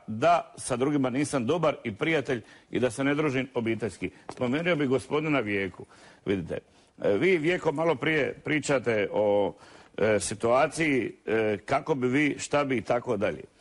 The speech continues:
E, ja vam moram napomenuti, nemojte se vi ljuti, ali ja vam moram reći, vi praktički niste uopće kandidat biračkog tijela H D Z-a u Splitu.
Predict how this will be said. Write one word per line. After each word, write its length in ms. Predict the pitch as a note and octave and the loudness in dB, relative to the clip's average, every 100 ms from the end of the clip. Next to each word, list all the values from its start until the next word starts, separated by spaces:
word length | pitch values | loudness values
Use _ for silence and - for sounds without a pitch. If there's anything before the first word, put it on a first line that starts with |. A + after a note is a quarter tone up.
| - - _ _ | -20 -20 _ _
E, 600 | F#2+ G2+ F#2+ G2 F#2+ F2 F#2 - _ _ _ _ _ - | -2 0 2 2 2 0 -4 -10 _ _ _ _ _ -2
ja 100 | C3+ | 0
vam 140 | F3 | 2
moram 260 | E3 F#3 E3+ | 2 2 2
napomenuti, 640 | C#3+ B2+ A2+ A2 G2+ - - - | 0 -2 -2 -2 -4 -8 -18 -8
nemojte 320 | C3 E3 B2 | -2 -2 -2
se 160 | - C#3 | 0 0
vi 100 | C#3 | 2
ljuti, 360 | A#2 D3+ C#3 | 2 2 2
ali 100 | C#3+ | 2
ja 40 | D#3 | 2
vam 160 | D#3 | 2
moram 200 | C3 B2 | 2 0
reći, 180 | G#2 - - - _ - | -2 -8 -20 -20 _ -4
vi 380 | F3+ G#3+ F3 A2 | 0 2 2 0
praktički 580 | E3+ D#3+ D#3+ - C#3 G2 | -4 -2 -6 -2 -2 0
niste 400 | A2+ E3 D#3+ C#3 - | -4 -4 -2 -4 -4
uopće 500 | A3+ G3 A#2 - G2 - _ - _ | 0 0 0 -6 -8 -10 _ -20 _
kandidat 580 | - A2 G#2+ E3 F#3+ D3 - - _ _ _ _ _ _ _ _ _ _ | -6 -4 0 2 2 2 -2 -16 _ _ _ _ _ _ _ _ _ _
biračkog 600 | - C#3+ G3 F3+ - A2 | -4 0 2 2 -2 -4
tijela 460 | - D#3+ F3+ C#3 - - | -2 0 2 2 0 -2
H 140 | D#3 | 0
D 140 | C3 | 0
Z-a 200 | A#2+ B2+ | 0 0
u 80 | A#2 | -2
Splitu. 380 | F2+ - E2+ - | -6 -12 -14 -14